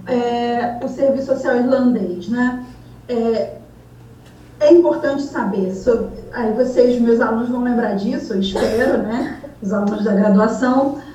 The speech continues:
sobre as correntes teóricas que influenciaram o serviço social desde o início da sua constituição no Brasil. Né? Nós temos, sim, né, um, uma história no funcionalismo,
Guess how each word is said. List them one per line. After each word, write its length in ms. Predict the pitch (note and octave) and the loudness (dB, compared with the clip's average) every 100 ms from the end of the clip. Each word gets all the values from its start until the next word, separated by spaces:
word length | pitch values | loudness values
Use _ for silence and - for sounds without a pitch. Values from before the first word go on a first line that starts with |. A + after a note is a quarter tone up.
| - | -18
sobre 280 | - C#4 F4 | 0 2 4
as 80 | - | 2
correntes 420 | F4 E4+ E4+ - | 4 4 4 2
teóricas 560 | F#4+ F4+ C#4 C#4 F4 | 0 0 0 0 -2
que 120 | - F4 | 0 2
influenciaram 720 | - F4+ - - A4+ C4+ D4 | 2 2 0 0 0 2 0
o 40 | |
serviço 500 | E4 E4+ B3 - E4+ | 0 0 0 2 4
social 220 | F4 D4 | 4 2
desde 280 | C4+ C#4 D4 | 2 0 -4
o 120 | E4 | -2
início 320 | E4 C#4 - C#4 | 0 2 0 0
da 120 | C#4 | 0
sua 560 | C#4 C#4 C#4 C#4 C#4 C#4 - - - | 0 0 2 2 0 -4 -12 -16 -4
constituição 500 | C#4+ - D4 - C#4 | -2 -2 -4 -2 0
no 60 | |
Brasil. 720 | - D#4 E4+ G#3+ F#3+ F#3 - - - - | 2 4 4 2 0 0 -4 -12 -18 -4
Né? 160 | A3+ B3 | 0 4
Nós 360 | B3 D#4+ - | 4 2 -2
temos, 460 | - C4+ D4+ E4 - | -2 -2 0 2 2
sim, 480 | - A#3 A#3 A3+ G3+ | 0 -4 -2 -2 -2
né, 400 | A3+ A#3+ A#3+ - | -2 -2 -2 0
um, 560 | A3+ A#3 G#3+ - A3+ A3 | -2 -2 -4 -4 -4 -4
uma 160 | A3 | -4
história 760 | G#3 - - A#3 A#3 B3+ A#3 A3 | -4 -6 2 4 6 6 4 2
no 60 | |
funcionalismo, 1080 | - G#3+ A#3 G#3 G3 G#3+ A#3+ A#3 A3 A3+ A3 | -4 -4 -4 0 2 2 2 0 2 2 0